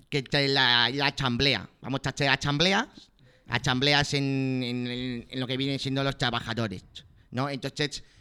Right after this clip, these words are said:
eh, vamos a, nunca va a haber disenso. Son asambleas que nunca va a haber disenso porque la gente va a ser siempre con consenso con el empresario.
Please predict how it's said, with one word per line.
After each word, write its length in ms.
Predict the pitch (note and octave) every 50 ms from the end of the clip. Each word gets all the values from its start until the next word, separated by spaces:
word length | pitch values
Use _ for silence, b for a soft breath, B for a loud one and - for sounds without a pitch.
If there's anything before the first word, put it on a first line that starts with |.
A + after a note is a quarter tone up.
| b b
eh, 180 | C3 C3+ C3 B2+
vamos 300 | C3 C3+ C#3+ C#3+ C#3 -
a, 160 | D#3 C3+ C3 C3+
nunca 240 | C#3 C#3+ C#3+ C#3+
va 80 | C#3+ C#3
a 20 |
haber 840 | C3+ C#3 C#3 C#3 C#3 C3+ C3 C3 B2+ B2+ B2+ B2+ B2 B2 A#2+ B2 A#2
disenso. 480 | A#2 A#2 - C#3+ C3+ C3 - A3 - - - - - - - -
Son 100 | - B2
asambleas 380 | B2 - B2 B2 B2 C3 C#3 -
que 100 | - C3+
nunca 200 | B2+ A#2 B2 B2
va 80 | B2
a 20 | B2
haber 140 | A#2+ A#2+ A2
disenso 400 | A#2+ A2+ - B2+ B2 - D3+ -
porque 180 | F3 - -
la 80 | A#2+ G#2
gente 240 | - A#2+ G#2+ - A2
va 80 | G#2+
a 80 | G#2+ -
ser 120 | B2 A2+ -
siempre 240 | - A#2+ G#2+ - B2
con 100 | D3 D3
consenso 360 | A2+ G#2 - A2 A2 - A2+
con 160 | - A2+ A2 A2
el 160 | A2 G#2+ G#2
empresario. 460 | G#2 G#2 - - - G3 G#3 G3